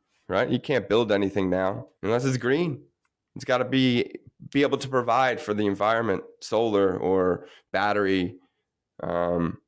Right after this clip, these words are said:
you know, I don't know if I've seen any, uh, eco homes, too many out here. I'm sure there are. Um, but yeah, y-, y-, it's how, how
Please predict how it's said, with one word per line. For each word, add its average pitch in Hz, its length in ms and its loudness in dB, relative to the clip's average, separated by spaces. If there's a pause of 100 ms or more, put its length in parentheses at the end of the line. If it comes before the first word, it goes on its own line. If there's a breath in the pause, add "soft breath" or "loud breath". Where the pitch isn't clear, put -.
(120)
you - 60 -6
know, 127 120 2
I 147 180 0
don't 156 80 0
know 131 100 2
if 113 100 -2
I've 107 140 -2
seen 107 200 0
any, 98 360 2
uh, 90 360 2
eco 87 380 -2
homes, 85 560 -6 (580)
too 101 140 -2
many 87 260 2
out 85 140 -2
here. 90 140 -2
I'm 87 100 -2
sure 87 180 -4
there 82 180 0
are. 87 340 -4 (460 soft breath)
Um, 80 540 -4 (220)
but 95 100 0
yeah, 113 220 0
y-, 85 240 -2
y-, - 200 -2
it's - 500 -4 (1000 soft breath)
how, 123 320 0
how 120 600 2